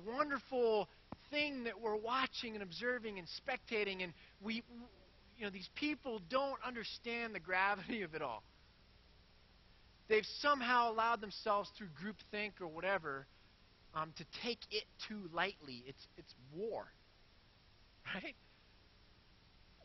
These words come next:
We've dumbed religion down in America so much that my fear is we're sitting here with something really huge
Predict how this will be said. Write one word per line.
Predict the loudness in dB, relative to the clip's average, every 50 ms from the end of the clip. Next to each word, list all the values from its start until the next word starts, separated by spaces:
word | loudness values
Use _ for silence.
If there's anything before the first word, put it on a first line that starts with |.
| -12 -8
We've | -6 -4 -4 -4 -6 -4 0
dumbed | 2 2 2 2 -2 -6 -8
religion | -6 -4 -4 -4 -4 -6 -8 -6
down | -6 -4 -4 -6
in | -8
America | -6 -6 -4 -2 -2 -4 -4 -8 -8 -8 -6
so | -6 -6 -4
much | -2 -2 -2 -2 -2 -6 -8 -8 -8 -6
that | -4 -4 -4 -4 -8 -14 -20 -20 -20 -20 -20 -20 -20 -20 -20 -20 -20 -20 -20 -20 -20 -20 -20 -20 -20 -20 -20 -20 -20 -8 -4
my | -4 -4 -4 -6 -10 -12
fear | -8 -6 -2 -2
is | -2 -2 -4 -6 -8 -10 -10 -12 -12 -14 -18 -20 -20 -20 -20 -12 -10
we're | -10 -8 -8 -8 -8 -8
sitting | -6 -6 -6 -6
here | -6 -6 -6 -6
with | -6 -6 -8 -8 -4
something | -2 -2 -4 -4 -4 -8 -10 -8 -10 -16 -18 -18 -20 -18 -16
really | -16 -14 -12 -10 -10 -10 -10 -10 -10 -12 -14 -14
huge | -14 -12 -10 -10 -10 -10 -10 -10 -12 -12 -12